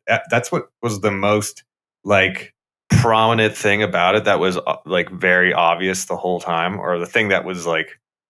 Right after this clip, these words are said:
I guess, separated it from most movies I've seen was, like, the sheer scale of everything going on, which I guess it's hard to describe what I mean, what I mean by that. Just everything was so massive,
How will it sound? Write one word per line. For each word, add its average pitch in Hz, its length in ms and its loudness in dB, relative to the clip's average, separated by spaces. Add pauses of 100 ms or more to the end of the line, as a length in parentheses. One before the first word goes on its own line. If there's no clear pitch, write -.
(140)
I 101 80 2
guess, 92 380 0
separated 104 880 2 (500)
it 107 260 -4 (100)
from 101 280 -10
most 98 340 -4
movies 104 260 -6
I've 101 180 -2
seen 110 320 -2
was, 101 160 -4
like, 92 160 -2
the 110 80 -4
sheer 110 420 0
scale 98 880 0
of 101 260 -6
everything 92 680 -2 (460)
going 87 320 0
on, 82 400 -6 (160)
which - 320 -10
I 92 100 0
guess 90 280 -2
it's 82 160 -10
hard 92 260 -4
to 82 240 -6 (100)
describe 85 480 -6
what 80 120 -8
I - 20 -8
mean, 82 280 -8
what 95 140 -2
I 87 80 0
mean 87 240 -2
by 85 140 -4
that. 80 200 -8
Just 98 200 -6
everything 117 440 2
was 101 160 -2
so 110 180 0
massive, 92 580 0